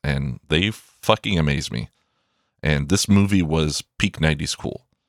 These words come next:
The fucking, the J V C soccer jersey always stands out to me in my memory. I know I'm, I'm kinda bouncing around here, but there is,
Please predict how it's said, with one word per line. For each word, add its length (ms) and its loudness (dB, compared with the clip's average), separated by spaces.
The 100 -4
fucking, 600 -2
the 140 4
J 240 2
V 160 2
C 180 0
soccer 420 2
jersey 520 -6
always 320 6
stands 300 2
out 160 0
to 80 -4
me 100 2
in 100 2
my 120 2
memory. 460 -2
I 80 2
know 180 4
I'm, 240 2
I'm 120 -2
kinda 220 2
bouncing 360 0
around 260 0
here, 140 -4
but 160 -6
there 220 2
is, 240 -4